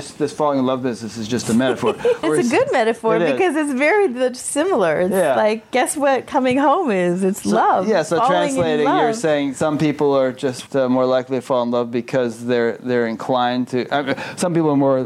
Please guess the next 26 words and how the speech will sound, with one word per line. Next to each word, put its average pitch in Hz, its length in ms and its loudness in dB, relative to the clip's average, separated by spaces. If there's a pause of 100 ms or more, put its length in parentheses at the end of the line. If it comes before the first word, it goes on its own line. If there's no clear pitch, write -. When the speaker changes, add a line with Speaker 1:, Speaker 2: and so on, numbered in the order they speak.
(120)
Speaker 1:
likely 139 520 0
to 135 200 -2 (560)
get 143 160 2
a-, 131 60 2
awakened 123 640 0
or 117 100 2
enlightened 117 380 2
because 120 480 -2 (260)
the 139 140 2
flow 160 360 2
of 135 80 -2
their 120 160 2
life 131 440 0
is 113 260 2
in 131 240 2
that 113 260 0
direction 113 680 0
or 107 220 0
around 120 360 0
that 113 320 -2
Speaker 2:
No, 143 60 -2
Speaker 1:
interest. 247 540 0
And 107 200 -6
Speaker 2:
the 196 240 2
thing 285 320 0
that 254 160 0